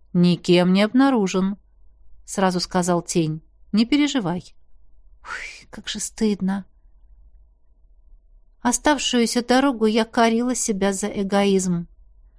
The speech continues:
То, что хозяином являлся Макс, меня не останавливало. Бедный коняшка, один-одинёшенек на территории врага. Конечно, я теперь поняла, кто сливался с моей тенью и приоткрывал мне память.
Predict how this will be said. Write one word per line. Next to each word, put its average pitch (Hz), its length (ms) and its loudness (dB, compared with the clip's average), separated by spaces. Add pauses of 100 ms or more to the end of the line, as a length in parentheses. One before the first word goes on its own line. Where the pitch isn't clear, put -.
(280)
То, 262 120 2
что 233 240 -2
хозяином 214 760 2
являлся 208 640 0
Макс, 214 600 0
меня 220 340 4
не 214 160 2
останавливало. 175 1040 -2 (600)
Бедный 240 340 4
коняшка, 247 640 2
один-одинёшенек 269 1120 2
на 220 100 0
территории 233 640 0
врага. 220 600 0 (680)
Конечно, 285 400 4
я 240 160 4
теперь 240 280 0
поняла, 240 500 2
кто 196 200 -6
сливался 196 540 0
с - 100 -6
моей 196 300 2
тенью 214 440 2
и 214 140 0
приоткрывал 196 720 0
мне 196 220 0
память. 180 580 -2